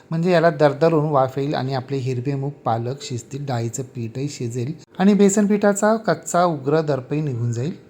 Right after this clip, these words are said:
हे पहा, आपल्या झाकणावर भरपूर अशी वाफ तयार झाली आणि ती तव्यावर खाली टपकतीये. याचा अर्थ आपले पॅनकेक वरून पूर्णपणे शिजलेले आहेत, कोरडे झालेले आहेत.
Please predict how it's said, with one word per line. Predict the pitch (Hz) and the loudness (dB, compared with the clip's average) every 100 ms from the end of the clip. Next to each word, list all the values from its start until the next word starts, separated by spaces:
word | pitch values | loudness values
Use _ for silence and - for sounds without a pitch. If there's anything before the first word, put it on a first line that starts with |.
| - - - _ _ - | -18 -16 -18 _ _ -8
हे | |
पहा, | 185 214 | 4 4
आपल्या | 208 196 | 6 4
झाकणावर | 180 170 175 170 160 | 2 0 0 2 2
भरपूर | 156 151 143 175 | 2 0 0 -2
अशी | 139 - | -2 -2
वाफ | 143 131 127 | -2 -2 -2
तयार | 123 117 | -6 -4
झाली | 117 120 135 | -4 -4 -4
आणि | 135 127 | -4 -8
ती | - 131 | -8 -6
तव्यावर | 123 123 131 - | -4 -2 -4 -6
खाली | 123 120 | -6 -6
टपकतीये. | 120 - - - 135 - _ - 175 | -6 -8 -12 -10 -10 -10 _ -2 2
याचा | 185 226 | 4 6
अर्थ | 190 170 | 6 6
आपले | 190 180 165 160 160 | 2 2 -2 -2 0
पॅनकेक | 156 147 135 160 160 | -2 -2 -2 -6 -2
वरून | 147 147 | -2 -2
पूर्णपणे | 151 156 151 170 170 139 139 | -2 0 0 0 -4 -6 -6
शिजलेले | - 131 110 120 | -6 -8 -4 -4
आहेत, | 143 151 | -4 -4
कोरडे | 143 113 117 | -6 -4 -4
झालेले | 120 113 113 | -6 -6 -6
आहेत. | 160 | -6